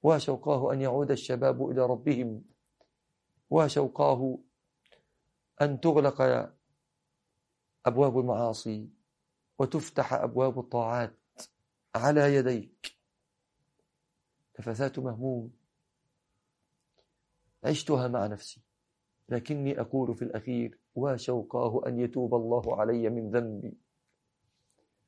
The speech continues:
فقد سئمت من المعصية وسئمت من نفسي،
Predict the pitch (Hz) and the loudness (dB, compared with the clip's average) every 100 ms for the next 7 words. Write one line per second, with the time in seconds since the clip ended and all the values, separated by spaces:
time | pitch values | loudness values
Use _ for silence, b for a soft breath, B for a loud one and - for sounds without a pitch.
0 | _ - 160 170 156 - 160 156 139 139 | _ -4 -2 0 -2 -2 0 -2 -2 -2
1 | 135 131 127 - 147 147 147 _ _ _ | 0 0 0 0 0 0 -2 _ _ _
2 | _ _ _ _ _ 139 143 - 175 165 | _ _ _ _ _ 2 2 2 0 0
3 | 165 156 165 - - - | 0 0 0 -2 -14 -20